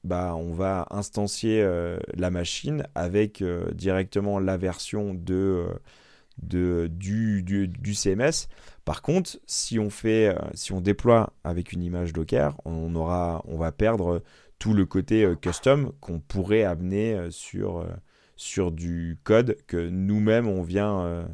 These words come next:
sel-, self-hoster, quoi. Ou, là, on, si c'est nous qui poussons no-, notre code, on va avoir plus de granulométrie,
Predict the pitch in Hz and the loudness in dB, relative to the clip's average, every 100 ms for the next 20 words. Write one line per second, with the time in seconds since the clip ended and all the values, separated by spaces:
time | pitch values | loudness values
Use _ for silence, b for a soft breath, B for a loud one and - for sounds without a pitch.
0 | - - 87 85 - - - b b b | -12 -6 -4 -4 -6 -8 -12 b b b
1 | - - 98 90 107 - 104 80 76 _ | -8 2 2 4 -2 0 0 0 -6 _
2 | 95 90 90 - 50 90 107 92 - - | -4 -4 -4 -4 0 4 4 2 0 -2
3 | 110 92 110 104 120 156 143 B B - | 0 2 4 6 6 4 2 B B -10
4 | 95 - 165 147 156 139 110 82 60 - | -6 0 0 0 0 2 2 2 -4 -4
5 | 98 104 - 98 85 139 156 143 B B | 0 0 0 -4 2 4 4 -2 B B
6 | 90 92 92 101 - 123 117 104 98 101 | -2 2 4 2 2 -2 0 2 4 2
7 | 101 98 92 - - 135 | 2 2 2 0 0 0